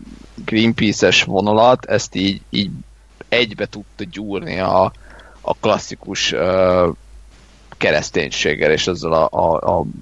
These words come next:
hit, hit, nem tudom én, hit elmélet, vagy ezzel a vallási dolggal, hogy, hogy tényleg össze, össze tudod hozni a kettőt, mert, mert tényleg ez, hogy na most akkor Isten megbocsát-e azért valaha, hogy, hogy tönkre basztuk azt, amit tönkre állt.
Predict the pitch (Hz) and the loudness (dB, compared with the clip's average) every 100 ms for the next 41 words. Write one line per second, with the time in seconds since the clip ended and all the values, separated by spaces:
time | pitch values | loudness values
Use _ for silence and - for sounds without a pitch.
0 | - - - - - - - - - - | -18 -20 -20 -20 -20 -20 -20 -20 -20 -20
1 | - - - - - - - - - - | -20 -20 -20 -20 -20 -20 -20 -20 -6 -4
2 | 90 - - - - - - - 71 - | -4 -8 -10 -6 -6 -10 -14 -10 -8 -6
3 | 82 78 78 180 - 87 85 82 - 85 | -4 -2 -2 0 2 0 2 -2 -2 0
4 | 87 90 82 82 80 85 92 87 90 87 | 0 0 0 2 4 4 2 2 2 2
5 | 95 98 110 110 - - - - - - | 4 4 4 2 -8 -20 -20 -20 -8 -4
6 | 92 95 92 - 107 95 - - - - | -2 -2 -2 2 4 2 -2 -14 -20 -20
7 | - - - - - - - 113 - - | -20 -20 -20 -20 -20 -8 -2 -2 -2 0
8 | 170 - 107 107 107 104 - 110 104 98 | 0 2 -2 0 0 0 -4 0 0 0
9 | 101 92 107 95 - 104 104 101 101 107 | -2 0 0 0 0 0 2 2 2 0
10 | 101 117 82 85 90 - 98 98 98 - | 0 2 2 2 0 -2 -6 -6 -6 -4
11 | 98 - 107 - 95 90 104 82 82 101 | -4 -4 -6 -4 -2 0 -2 -2 -2 0
12 | 85 87 87 101 123 120 104 85 76 101 | 2 2 2 2 4 4 4 4 4 4
13 | 98 101 98 - 95 98 - 82 - 69 | 4 4 0 0 -2 0 0 -2 -2 0
14 | 78 - - 78 - 73 76 71 71 55 | 0 -2 -2 -2 -2 -6 -4 -4 -4 -2
15 | 62 62 64 - | 0 0 0 -4